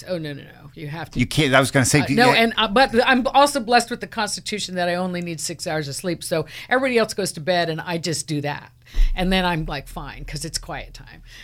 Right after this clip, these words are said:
Speaker 1: Um, <laughs> you know?
Speaker 2: Yeah.
Speaker 1: But,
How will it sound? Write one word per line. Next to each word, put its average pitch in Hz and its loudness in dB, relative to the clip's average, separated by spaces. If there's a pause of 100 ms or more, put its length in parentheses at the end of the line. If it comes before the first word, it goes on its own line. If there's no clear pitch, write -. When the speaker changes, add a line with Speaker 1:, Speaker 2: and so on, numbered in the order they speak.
(160)
Speaker 1:
Um, 160 0 (180)
<laughs> - -2
you - -10
know? 214 0 (220)
Speaker 2:
Yeah. 127 6 (460)
Speaker 1:
But, 202 2